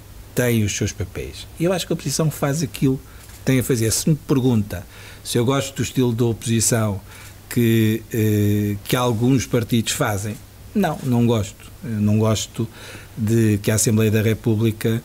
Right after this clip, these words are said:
se transforme e que o debate político se transforme no insulto, na insinuação. Não gosto. Pronto.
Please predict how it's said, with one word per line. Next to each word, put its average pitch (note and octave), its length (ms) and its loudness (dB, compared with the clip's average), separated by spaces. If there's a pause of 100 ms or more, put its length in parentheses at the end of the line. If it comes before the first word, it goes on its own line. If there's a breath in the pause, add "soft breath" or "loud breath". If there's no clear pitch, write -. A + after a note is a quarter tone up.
(280 loud breath)
se - 160 -8
transforme A#2 920 2
e B2 140 2
que C3+ 160 0
o - 20 2
debate A#2+ 320 0
político B2 540 -2
se - 140 -6
transforme A2+ 720 2 (320 loud breath)
no A2+ 160 4
insulto, A2+ 680 2 (320 loud breath)
na A2 140 4
insinuação. A2+ 840 2 (400 loud breath)
Não B2+ 200 4
gosto. A2 300 -2 (340)
Pronto. E2 180 -12